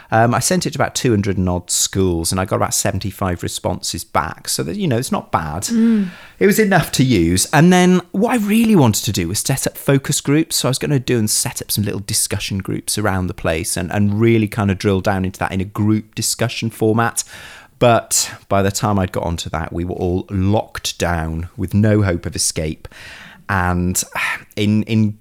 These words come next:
Speaker 1: sort of discussion with my supervisory team, we decided that trying to do a focus group via Teams with a bunch of people that didn't know each other was just gonna be the most awkward thing ever. So I went back to the ethics committee to get permission to swap them to individual interviews.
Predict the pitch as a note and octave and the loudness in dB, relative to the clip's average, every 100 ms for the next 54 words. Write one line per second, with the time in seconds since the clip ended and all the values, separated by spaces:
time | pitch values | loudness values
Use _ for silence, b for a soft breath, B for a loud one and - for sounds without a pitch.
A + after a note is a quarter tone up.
0 | - - - G#2 G#2+ C3+ A#2 A2 G2+ G2+ | -6 -4 -2 -2 0 2 2 4 2 2
1 | G2 F#2 F#2 F2 F2+ - F2+ F#2 F#2+ G2+ | 0 0 2 2 -2 -2 -2 -2 0 0
2 | G2 F2+ - C#3+ D3+ C#3+ C3 A#2+ G#2+ A2+ | 0 -2 -2 2 2 2 2 2 2 0
3 | - G2 - G2 F#2+ - E2 E2 F#2 F#2 | 0 -2 2 2 0 -2 -4 -4 -4 -2
4 | G2+ G2 G#2+ G2 F#2+ F2+ G2+ F#2+ G2+ G2 | -2 -2 -4 -4 -4 -4 -4 -4 -4 -4
5 | - F2+ F2 F2+ F2 - G2+ F#2 - E2 | -4 -4 -4 -4 -8 -2 -2 -2 -4 -4
6 | D#2+ E2 D#2+ - - F2+ F2 - D#2+ - | -2 -2 -4 -6 -2 0 0 -4 -8 -6
7 | D#2+ D2+ - E2 D2+ C#2+ D#2+ G#2 B B | -8 -8 -10 -8 -6 -6 -6 -6 B B
8 | B - - - F#2+ F2+ F2+ G2+ G2+ G#2+ | B -4 -2 0 0 2 0 2 2 0
9 | G#2 A2+ C3 - - C3+ A#2 G2+ G#2 G2+ | -2 2 2 0 -2 0 2 2 2 -2
10 | - - G#2+ F#2+ - F#2+ - G2+ F#2+ - | -2 -2 0 -2 -2 -6 -4 -4 -4 0
11 | F#2+ F#2 G2 - F#2 - - - - F2+ | 0 0 -2 -2 -2 -2 -4 -2 -4 -2
12 | G2+ F2+ F2 F2 F2+ F2 E2 - E2+ D#2 | 0 0 -2 -2 -2 0 -2 -4 -2 -2
13 | D2+ - | -2 -4